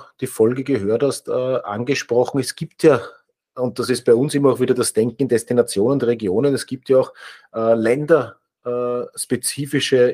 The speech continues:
äh, Impulse und Innovationen, wo das sehr wohl, äh, steht. In Südtirol, bitte, gibt's den,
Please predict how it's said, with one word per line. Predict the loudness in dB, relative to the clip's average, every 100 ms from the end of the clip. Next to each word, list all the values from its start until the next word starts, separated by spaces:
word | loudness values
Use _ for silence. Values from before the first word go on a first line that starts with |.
| -2
äh, | -2 0 0 -2 -4 -12 _ _ _ _ _ _ _ _ _
Impulse | -4 -4 2 2 4 4
und | 4
Innovationen, | 2 2 2 0 0 0
wo | 0
das | -2 0
sehr | -2 0
wohl, | -2 -2 -8 -20 -20 -2
äh, | 2 2 2 -2 -12
steht. | -6 -2 -2
In | -2
Südtirol, | -4 -6 0 2 2
bitte, | -2 -6
gibt's | -6 -6 -2
den, | 0 0